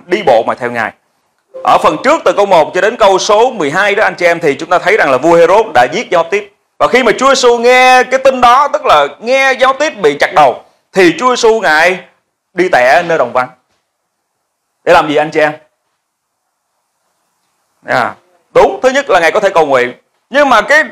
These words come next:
cái việc mà Chúa Giêsu Ngài phải đi vào trong đồng vắng cầu nguyện như vậy, nó bắt nguồn từ cái chỗ cảm xúc của Ngài không được tốt lắm. Đúng không ạ? Ngài nghe Giăng Báp Tít, tức là cái người, à, anh em, à, bạn gì của mình. Bởi vì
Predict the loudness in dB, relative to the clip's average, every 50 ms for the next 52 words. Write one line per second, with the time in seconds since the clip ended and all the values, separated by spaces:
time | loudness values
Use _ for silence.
0 | -12 _ -10 -8 -8 -6 -2 0 2 2 2 0 -2 -2 -2 -2 0 -2 -2 -2
1 | 0 0 0 0 0 0 -2 -2 0 0 -2 -2 -2 -4 -2 0 2 2 2 2
2 | 0 2 2 0 0 0 0 -2 0 2 0 0 0 0 0 2 2 2 2 0
3 | -6 -16 _ _ _ _ _ _ -10 -4 -2 0 2 2 2 2 2 0 -2 -6
4 | -8 _ -8 -6 -4 -4 -4 -4 -2 -4 -6 -6 -6 -6 -6 -4 -2 -4 -2 -2
5 | -4 -4 -4 -6 -8 -6 -4 -4 -2 -4 -4 -4 -4 -6 -6 -8 -8 -6 -4 -2
6 | -2 -2 -4 -8 -12 -12 _ _ _ _ _ _ _ _ -8 -4 -2 -2 -2 -2
7 | -2 -4 -4 -4 -2 0 0 0 2 2 0 0 0 0 -2 -2 -2 -6 -2 0
8 | 0 0 0 -2 -4 -2 2 2 2 2 2 2 2 2 0 -2 -8 -14 -10 -8
9 | -6 -2 0 0 2 0 0 -2 -4 -10 -16 _ _ _ _ _ -4 -4 -2 0
10 | 0 0 2 4 4 4 4 2 0 -4 -4 -4 -4 -6 -6 _ _ _ _ _
11 | _ _ _ _ _ _ _ _ _ _ _ _ _ _ _ _ _ _ _ _
12 | _ _ _ _ _ _ _ _ _ _ _ _ _ _ 0 2 4 4 4 4
13 | 2 0 -4 -10 -12